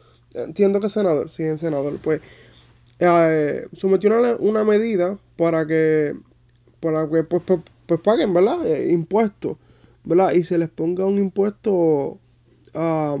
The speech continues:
considerable o, eh, justo, ¿verdad? Para que, pues, no tengan esa ventaja sobre otros puertorriqueños que, que sí tienen que, detrás que intentan y se les hace muy difícil, ah,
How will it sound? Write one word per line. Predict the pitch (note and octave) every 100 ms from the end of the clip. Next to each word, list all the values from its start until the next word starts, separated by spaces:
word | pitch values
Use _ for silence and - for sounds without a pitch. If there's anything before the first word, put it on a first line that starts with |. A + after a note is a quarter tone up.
| - - G3 -
considerable | F#3+ F#3 - F#3+ F#3+ A#3+ B3+ F#3
o, | D#3 D3+ - - _ _ _ _ _ _ _ _ -
eh, | E3+ E3+ E3 D#3+ D3+ F3+ _ _ _ _ -
justo, | A#3+ A3 - D#3+
¿verdad? | D#3 D#3+ F3+ G#3+ _ _ _ _ _ _
Para | D#3+ D#3+ D#3
que, | D#3+ D#3 D3+ D#3 D3+ - _ _
pues, | - F#3+
no | G3+
tengan | A3 A#3+ B3+
esa | C4 B3
ventaja | A#3+ A#3+ B3+
sobre | A#3+ A#3+ A#3
otros | A3 B3 A3+
puertorriqueños | B3 A3+ B3+ A3+ A3+ D4+ B3+
que, | - D#3+ D3 - _ _ _ _ _ _ _
que | E3+
sí | D#3+ F3
tienen | F3+ G3+
que, | G#3 G#3+ A3 _
detrás | D#3+ E3+ E3
que | - E3+ - _ _ _
intentan | F#3+ E3+ F#3 F#3+ G#3 G3
y | -
se | E3+ E3+
les | E3+
hace | F3+
muy | G3 F#3
difícil, | F#3+ F3+ G3 G3 F3+ - - - - _ _
ah, | - E3 E3+ D#3+